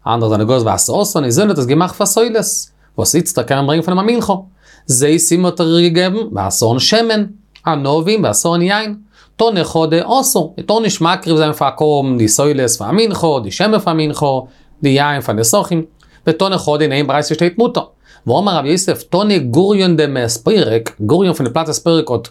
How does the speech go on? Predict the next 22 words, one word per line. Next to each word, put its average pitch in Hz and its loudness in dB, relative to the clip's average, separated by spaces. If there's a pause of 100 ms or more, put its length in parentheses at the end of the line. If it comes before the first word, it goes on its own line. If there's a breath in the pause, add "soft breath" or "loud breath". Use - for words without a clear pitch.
מסביר 156 0
געווען, 135 -2 (320)
האט 104 -2
געזאגט 117 2
דער 127 -2
ברייתא, 160 0 (400 soft breath)
בית 160 4
שמאי 190 0
אוסרין 202 2
און 156 2
בית 160 2 (100)
הלל 226 4
מתירין. 240 0 (440)
ממילא 208 2
די 175 2
ברייתא 180 2
שטייט 165 2
אוסר, 156 0
גייט 139 2
ווי 123 0
בית 92 -4
ש-, - -6